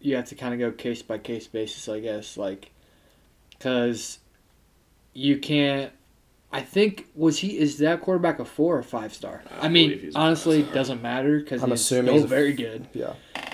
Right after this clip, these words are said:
Speaker 1: Um, and I believe he's not even a true freshman. He's a redshirt freshman, right? So he's,
Speaker 2: Maybe.
Speaker 1: it's his second year, I believe, whatever he is, I, I think. I don't think he was a true, like, that's his first year from what, um, so this is, like, second year,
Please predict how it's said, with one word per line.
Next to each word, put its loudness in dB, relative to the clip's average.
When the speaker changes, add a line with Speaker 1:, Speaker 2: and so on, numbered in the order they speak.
Speaker 1:
Um, 0
and -2
I 6
believe 8
he's 4
not 4
even 2
a -6
true 2
freshman. -2
He's -6
a -2
redshirt -4
freshman, -10
right? -4
So 2
he's, 2
Speaker 2:
Maybe. -4
Speaker 1:
it's -2
his 0
second 4
year, 0
I -2
believe, -6
whatever -2
he -6
is, -8
I, -10
I -8
think. -16
I -12
don't 2
think 2
he 2
was 0
a -4
true, -4
like, -6
that's -2
his -6
first -6
year -10
from -14
what, -6
um, -8
so 6
this 0
is, -6
like, 2
second 0
year, -4